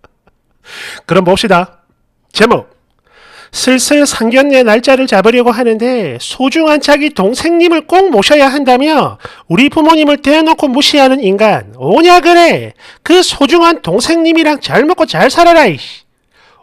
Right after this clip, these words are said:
원지, 상견례 날짜를 시동생한테 맞춰 잡는 게 맞습니까? 여러분 안녕하세요. 저는 몇 달 뒤, 즉 올 겨울에 결혼을 하는 예비 신부입니다. 다름이 아니고 이제 슬슬 상견례 날짜를 잡아야 해서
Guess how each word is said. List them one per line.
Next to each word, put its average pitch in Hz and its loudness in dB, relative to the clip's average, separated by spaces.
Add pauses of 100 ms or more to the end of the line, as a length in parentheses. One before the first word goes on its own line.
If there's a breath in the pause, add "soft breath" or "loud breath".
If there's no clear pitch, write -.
원지, 185 -2 (360 loud breath)
상견례 285 0
날짜를 247 0
시동생한테 294 0
맞춰 160 -2
잡는 247 -2
게 262 -2
맞습니까? 196 0 (560)
여러분 294 4
안녕하세요. 240 2 (280 soft breath)
저는 320 0
몇 254 0
달 330 4
뒤, 262 -2
즉 294 -4
올 285 -2
겨울에 330 4
결혼을 311 2
하는 294 -2
예비 233 -2
신부입니다. 294 0 (460 soft breath)
다름이 302 2
아니고 247 0 (280 loud breath)
이제 202 -2
슬슬 285 -2
상견례 285 -2
날짜를 277 2
잡아야 262 4
해서 233 2